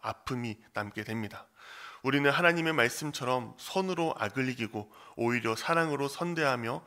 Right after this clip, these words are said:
용서할 때 더 크고 하나님의 크신 능력이 우리에게 임할 줄로 믿습니다. 로마서 십이 장 말씀에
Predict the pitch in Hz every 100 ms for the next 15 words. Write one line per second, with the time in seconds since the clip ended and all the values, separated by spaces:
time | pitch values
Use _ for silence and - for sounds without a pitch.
0 | - - 117 127 127 151 135 104 - 110
1 | 110 - - - 110 - - - 170 147
2 | 175 - - - 165 160 156 143 139 143
3 | - - 190 175 165 120 135 151 120 127
4 | 170 - - 110 113 107 107 107 117 127
5 | 123 110 107 101 - - 110 - 131 101
6 | - - - - - - - 123 135 127
7 | 135 - 170 165 156 123 - 131 120 120